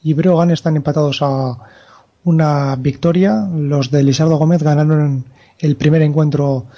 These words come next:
de la serie el viernes y en el segundo, el domingo,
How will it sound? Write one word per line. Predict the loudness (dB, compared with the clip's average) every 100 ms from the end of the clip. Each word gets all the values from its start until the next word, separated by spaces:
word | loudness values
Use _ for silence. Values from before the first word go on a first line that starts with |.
| -20 _ -2
de | 0
la | 0
serie | 0 2
el | 2 2
viernes | 0 0 0 -2 -4 -6
y | -2 2
en | 2
el | 2
segundo, | 0 -2 0 2 2
el | 2
domingo, | 0 0 0 0 -2 -2